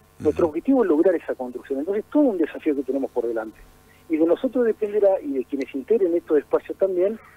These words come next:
Speaker 1: tener ese espíritu. Si nosotros logramos ese espíritu constructivo y que podamos empezar a abordar la cuestión desde lo más complejo, o desde lo menos complejo a lo más complejo, creo que tenemos un horizonte distinto al que estamos teniendo hasta ahora.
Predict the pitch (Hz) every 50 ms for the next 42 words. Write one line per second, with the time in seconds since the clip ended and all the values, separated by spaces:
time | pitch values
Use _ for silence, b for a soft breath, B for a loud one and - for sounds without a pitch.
0 | B B _ - - 175 202 214 - - - 147 - - 143 123 117 113 - 101
1 | - - _ _ _ _ _ _ _ _ _ - 160 151 - 262 294 285 262 226
2 | 196 190 190 190 175 165 156 139 - - - - - 160 - - - 143 135 127
3 | - - 113 101 - - _ - 143 143 135 147 139 131 123 - - 156 131 117
4 | 107 - _ - - _ _ _ _ _ - 294 - - 139 - - 147 180 226
5 | 240 240 - - 160 143 135 - 170 165 156 147 139 147 156 156 143 127 135 -
6 | - 151 143 131 123 _ b b b b b - 135 147 139 131 120 127 135 135
7 | 139 135 - _ _ _ _ - - 139 143 143 175 208 202 - - - 170 143
8 | - 143 139 127 - - 113 104 - - - 127 127 131 131 131 131 143 147 190
9 | 214 208 165 - 147 127 120 143 135 - - - 123 147 175 - - - 147 131
10 | 196 190 - 202 - - - 214 - - - - - 180 202 202 180 165 - -
11 | 165 156 143 135 131 - - 156 156 147 156 143 127 - - - 170 175 - 165
12 | 135 123 117 - 135 - 135 - - 135 135 135 120 - - 123 113 113 104 -